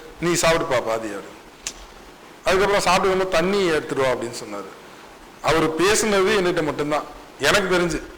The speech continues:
அவர் பொதுவா யார்கிட்டயும் பேச மாட்டாரு. இப்படி ஒரு சம்பவம் நடந்துச்சு. இதெல்லாம் பூர்வ, இப்ப இது நம்ம, நம்ம பெரிய ஆளா? அதெல்லாம் இல்ல. இங்க தூய்மை இருந்துச்சு,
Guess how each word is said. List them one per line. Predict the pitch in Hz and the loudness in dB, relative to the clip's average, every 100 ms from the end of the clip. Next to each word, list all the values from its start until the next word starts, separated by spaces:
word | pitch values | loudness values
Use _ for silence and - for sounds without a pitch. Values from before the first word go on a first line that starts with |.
| - - - - - - - - | -20 -20 -20 -20 -20 -20 -10 0
அவர் | 220 - 196 | 2 4 2
பொதுவா | 214 | 4
யார்கிட்டயும் | 262 196 175 156 | 4 4 4 0
பேச | 131 131 | 0 -2
மாட்டாரு. | 107 98 101 95 - - - - 208 | -8 -10 -10 -12 -20 -20 -20 -18 -12
இப்படி | 233 302 | -2 2
ஒரு | 277 208 | 4 4
சம்பவம் | 196 202 214 202 | 2 2 2 4
நடந்துச்சு. | 175 180 180 - 131 175 | 2 0 -2 -6 -8 -4
இதெல்லாம் | 208 247 262 277 - - | 0 2 2 0 -4 -4
பூர்வ, | 285 302 269 | 0 4 2
இப்ப | - - - 202 | 0 -4 0 2
இது | 208 | 4
நம்ம, | 202 196 190 | 4 4 4
நம்ம | 196 190 | 4 2
பெரிய | 185 185 185 196 170 | 2 2 2 4 4
ஆளா? | 160 151 131 - - 117 | 4 2 -2 -10 -16 -10
அதெல்லாம் | 123 123 | -6 -6
இல்ல. | 107 - - - - - - - - - - - - - - | -8 -14 -20 -20 -20 -20 -20 -20 -20 -20 -20 -16 -16 -14 -6
இங்க | 143 180 180 | -2 2 2
தூய்மை | 185 214 247 269 240 | 0 2 2 4 4
இருந்துச்சு, | 208 185 165 170 190 | 4 2 2 2 2